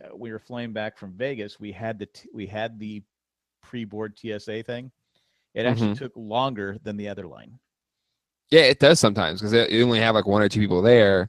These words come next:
Speaker 1: Yeah, that's
Speaker 2: And
Speaker 1: what
Speaker 2: it's
Speaker 1: it
Speaker 2: more and
Speaker 1: was.
Speaker 2: more people are getting this T S A pre-check.
Speaker 1: 'Cause you don't have to take anything, you don't have to take your, you have to, you don't have to take anything out, uh, uh, out of your bag and all this different stuff. And I'm, like, going, so I turned, I, I looked at all these people that were behind us that are already, I go, "What was the point of coming over here?"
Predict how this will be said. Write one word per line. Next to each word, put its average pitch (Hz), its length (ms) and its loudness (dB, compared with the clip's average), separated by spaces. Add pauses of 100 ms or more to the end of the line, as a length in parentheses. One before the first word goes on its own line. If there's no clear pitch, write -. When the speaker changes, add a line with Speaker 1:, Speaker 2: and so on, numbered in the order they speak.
Speaker 1:
Yeah, 151 200 2
that's 120 120 -6
Speaker 2:
And 139 60 0
Speaker 1:
what 127 60 4
Speaker 2:
it's 120 80 -2
Speaker 1:
it 117 40 -6
Speaker 2:
more 110 160 6
and - 0 -
Speaker 1:
was. 113 60 2
Speaker 2:
more 107 100 2
people 107 160 2
are 101 60 4
getting 98 160 -4
this 90 140 -6
T 120 120 -2
S 107 140 2
A 104 80 0
pre-check. 110 720 2 (320)
Speaker 1:
'Cause 139 160 -10
you 151 80 -4
don't 180 80 -4
have 185 100 -6
to - 80 -6
take 165 120 -2
anything, 151 360 -6
you 127 60 -8
don't 131 80 -8
have 135 80 -10
to 147 100 -18
take 135 320 -16
your, 139 120 -14
you 113 240 -18
have 127 140 -16
to, - 80 -20 (140)
you - 100 -16
don't 135 120 -12
have 131 80 -20
to - 60 -20
take 135 160 -12
anything 131 300 -8
out, 127 100 -8 (200)
uh, 117 200 -16
uh, - 240 -16
out 123 60 -8
of 127 40 -8
your 127 140 -10
bag 117 320 -4
and 120 100 -8
all 117 100 -8
this 120 160 -10
different 120 280 -10
stuff. 117 220 -10
And 123 80 -18
I'm, 107 40 -16
like, 107 140 -16
going, 101 200 -18 (600)
so - 140 -10
I - 20 -14
turned, 170 240 -10
I, 143 160 -6
I 147 80 -4
looked 151 180 -10
at 156 40 -8
all 143 60 -6
these 127 120 -10
people 151 240 -10
that 120 60 -10
were 113 40 -16
behind 131 360 -10
us 127 80 -12
that 120 100 -8
are 117 80 -8
already, 123 320 -6 (340)
I 143 100 -10
go, 139 140 -8 (340)
"What 175 140 -2
was 240 140 -6
the 185 80 -6
point 196 300 -10
of - 80 -14
coming 147 260 -12
over 147 260 -10
here?" - 300 -20